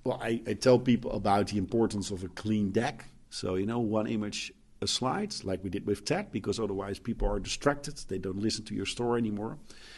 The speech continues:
And still, uh, even if I give a lot of research backing, people are, like,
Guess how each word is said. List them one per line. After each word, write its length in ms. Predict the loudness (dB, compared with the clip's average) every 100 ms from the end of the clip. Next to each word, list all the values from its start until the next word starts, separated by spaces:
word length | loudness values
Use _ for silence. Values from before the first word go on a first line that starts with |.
| -16 -10 0
And 100 | 2
still, 480 | 6 10 10 8 2
uh, 60 | -4 -6 -16 0
even 240 | 6 6 6
if 100 | 4
I 80 | 4
give 220 | 2 2
a 40 |
lot 200 | 2 0
of 220 | -4 -6 -2
research 480 | 8 10 10 6 6
backing, 580 | 6 6 4 2 -2 -12 -20 -20 -18 -14 -6 6
people 380 | 6 8 2 2
are, 220 | -2 -2
like, 520 | -2 -4 -6 -10 -14